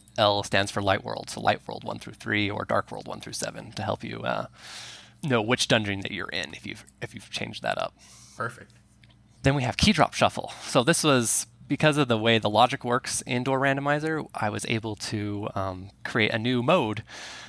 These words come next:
Speaker 1: that shuffles not only the normal locations, the normal two hundred sixteen locations that you usually have in, in Randomizer, but also the the, the, the drops, both the enemies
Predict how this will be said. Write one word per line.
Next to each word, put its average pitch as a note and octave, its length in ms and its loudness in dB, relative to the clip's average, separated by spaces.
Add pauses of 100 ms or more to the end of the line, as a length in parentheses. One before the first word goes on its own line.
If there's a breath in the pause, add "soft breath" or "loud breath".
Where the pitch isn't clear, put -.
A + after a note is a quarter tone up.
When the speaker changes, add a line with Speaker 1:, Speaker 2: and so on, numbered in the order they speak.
(180 loud breath)
Speaker 1:
that A2 300 6
shuffles - 580 0 (480)
not B2 240 4
only C3+ 300 2
the A2 120 0
normal C3 280 4
locations, G#2 720 -2
the A2 100 -6
normal G#2+ 200 -4
two B2+ 140 -4
hundred G#2 260 -2
sixteen G#2+ 420 -2
locations G2+ 480 -4
that G#2+ 100 -2
you G2+ 100 -2
usually A2 260 -2
have G2 160 0
in, F#2+ 260 -12 (100)
in G#2 80 -12
Randomizer, F#2+ 500 -6
but - 120 -4
also A2 340 2
the G2+ 180 -4 (300)
the, A#2+ 80 -6
the, A2+ 320 2
the A#2+ 80 0
drops, - 560 4
both - 340 -10
the A#2 120 -2
enemies A#2 520 0